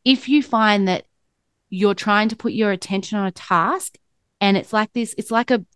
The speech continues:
if you shake up a Coke bottle and start to open the lid and it all starts to spurt out. If you find that these little thoughts and feelings are jumping in and kind of invading that attention,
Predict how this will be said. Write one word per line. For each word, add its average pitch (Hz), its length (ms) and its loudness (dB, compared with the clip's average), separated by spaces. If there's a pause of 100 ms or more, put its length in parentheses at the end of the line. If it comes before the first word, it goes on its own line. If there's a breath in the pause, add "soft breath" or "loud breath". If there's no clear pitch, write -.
if 202 120 -4
you 208 40 -4
shake 220 260 2
up 208 140 -2
a 202 40 -8
Coke 185 260 -2
bottle 185 320 2
and 185 200 -4
start 190 220 2
to - 100 -4
open 185 180 -2
the 170 40 0
lid 175 160 -2
and 170 140 -2
it - 80 -6
all 180 120 0
starts - 320 -2
to 180 80 -16
spurt 170 280 -4
out. 160 360 2 (360 loud breath)
If 247 180 2
you 262 120 -2
find 220 360 0
that - 80 -2
these 190 180 -2
little 220 280 0
thoughts 226 640 2
and 175 240 0 (200 loud breath)
feelings 233 300 4
are 151 140 -4 (100)
jumping 254 360 4
in 226 100 2
and 196 100 0
kind 220 220 2
of 202 80 2
invading 202 560 4
that 180 140 6
attention, 185 720 0